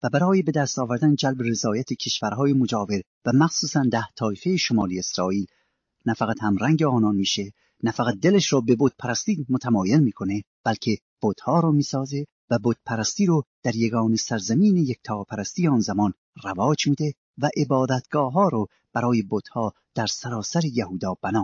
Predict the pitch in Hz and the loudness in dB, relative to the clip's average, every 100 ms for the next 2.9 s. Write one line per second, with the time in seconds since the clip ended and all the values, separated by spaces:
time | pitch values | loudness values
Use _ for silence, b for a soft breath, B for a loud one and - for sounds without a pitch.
0 | 78 76 - - _ _ _ _ 107 107 | -4 -14 -20 -20 _ _ _ _ -6 -6
1 | 95 - 98 - 95 113 151 - _ _ | -4 -4 -4 -2 0 2 0 -4 _ _
2 | _ - 143 156 151 - 170 160 - | _ -4 0 0 -2 0 2 0 -4